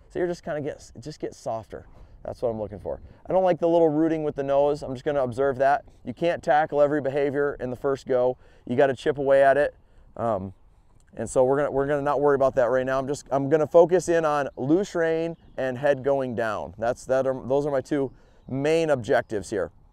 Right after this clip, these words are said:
The other thing is I'm gonna focus on her lowering the head in what we would call a yes question.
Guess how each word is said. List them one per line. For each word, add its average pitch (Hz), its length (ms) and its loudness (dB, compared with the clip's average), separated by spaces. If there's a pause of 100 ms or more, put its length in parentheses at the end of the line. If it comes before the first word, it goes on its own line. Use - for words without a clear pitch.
(2750)
The 151 100 6
other 208 180 8
thing 196 220 0
is 175 240 4
I'm 160 140 2
gonna 165 100 2
focus 185 400 0
on 160 160 4
her 160 220 4
lowering 165 420 2
the 139 100 -2
head 143 400 4 (360)
in 143 400 0
what 143 240 2
we 160 100 4
would 156 120 0
call 160 200 6
a 139 60 6
yes 151 320 2
question. 123 580 -2